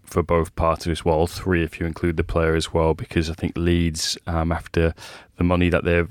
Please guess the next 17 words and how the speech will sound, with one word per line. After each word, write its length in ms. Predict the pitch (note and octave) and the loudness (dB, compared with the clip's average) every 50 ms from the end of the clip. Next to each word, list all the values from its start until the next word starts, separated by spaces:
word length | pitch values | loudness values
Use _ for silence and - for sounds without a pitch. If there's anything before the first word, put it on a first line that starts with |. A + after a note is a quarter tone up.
| - _ _ | -8 _ _
invested 640 | - - F#2+ F#2 F2+ F#2+ E2+ - - F#2 F2+ - - - _ _ _ _ - | -6 -2 -2 0 0 0 -2 -2 -2 -2 -2 -2 -4 -14 _ _ _ _ -4
originally 400 | F#2 F2+ F#2+ F#2 - - F2 E2+ | -2 -2 -2 -2 -2 -2 -2 0
with 240 | E2 E2 E2+ E2 - | 2 0 0 -2 -2
Radrizzani 800 | - - F#2+ F#2 E2 - E2 - - - F2 E2+ E2 E2+ E2 - | -4 -4 -2 -2 -2 -4 -8 -4 0 2 2 2 2 2 0 -2
and 220 | - F#2 F2+ E2+ E2 | -4 -4 -4 0 0
with 140 | F2+ E2 E2 | -2 -2 -2
what 140 | - - | -4 -4
they're 100 | E2+ E2 | -4 -10
paying 260 | - - - F2+ E2+ F2 | -8 -4 -4 -2 -2 -2
Marcelo 340 | E2 D#2+ - - F2 E2 | -4 -6 -6 -4 -4 -4
Bielsa, 460 | D#2 - - F2 F2 E2+ - - E2 D#2 - | -4 -2 -2 0 0 0 -2 -4 -6 -6 -6
can't 260 | - - F#2 E2+ - | -6 -4 -4 -4 -2
really 240 | - F2 E2+ E2 E2 | -4 -4 -4 -4 -4
afford 320 | D#2+ - - - E2+ D#2 | -6 -6 -4 -4 -4 -4
to 100 | - - | -4 -6
go 300 | E2+ - E2 E2 E2 D#2+ - - - - - - - - - - _ _ _ _ - F2+ | -2 2 2 2 2 0 -2 -8 -18 -20 -20 -20 -20 -20 -20 -20 _ _ _ _ -14 -6
big 320 | - E2+ E2 D#2+ - - | -2 -2 -2 -2 -6 -12